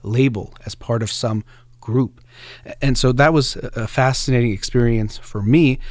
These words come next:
and, and related to this book, How You Say It, looking at language and how, in a way, unfortunately, we can separate each other or judge each other based on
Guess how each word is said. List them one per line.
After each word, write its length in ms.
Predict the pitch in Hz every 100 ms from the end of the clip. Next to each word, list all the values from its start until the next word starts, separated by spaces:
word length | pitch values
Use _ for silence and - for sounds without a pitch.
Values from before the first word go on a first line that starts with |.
| - -
and, 140 | - 107
and 160 | 113
related 400 | 110 107 107 101
to 100 | -
this 260 | 95 98 -
book, 300 | - 123 113
How 220 | - 110
You 180 | 107 98
Say 300 | - - 147
It, 180 | 117 95
looking 380 | 113 - 110 104
at 140 | 98 - - - -
language 460 | 117 165 160 117
and 100 | 110
how, 300 | 98 123 123 - - - - - -
in 160 | 120
a 40 | 120
way, 120 | 123
unfortunately, 760 | 107 - 165 185 143 131 123
we 180 | 120 117
can 800 | - - - - 117 117 113 113 - -
separate 640 | - - 143 - 139 135
each 220 | 117 - 127
other 180 | 117
or 80 | 104
judge 380 | 101 - 117 131
each 220 | 127 -
other 320 | 113 101 92 - -
based 340 | 101 98 - -
on 320 | 98 92